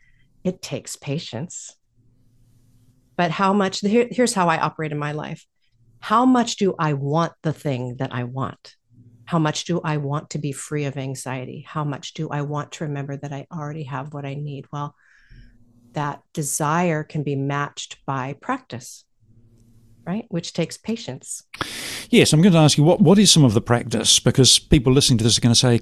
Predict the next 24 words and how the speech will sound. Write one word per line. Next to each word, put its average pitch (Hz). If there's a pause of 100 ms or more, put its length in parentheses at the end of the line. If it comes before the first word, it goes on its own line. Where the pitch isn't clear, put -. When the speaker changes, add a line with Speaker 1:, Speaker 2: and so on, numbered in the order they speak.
(100)
Speaker 2:
"Can 196
you 240
give 190
us 170
some 151
practical 139
tips?" - (220)
You 156
know, 113
it's 135
what -
listeners 139
always 120
want 123
to 123
know, 127
really. 113
What, 131
what 160
do 127
we 139
do 143
with 139
anxiety? 110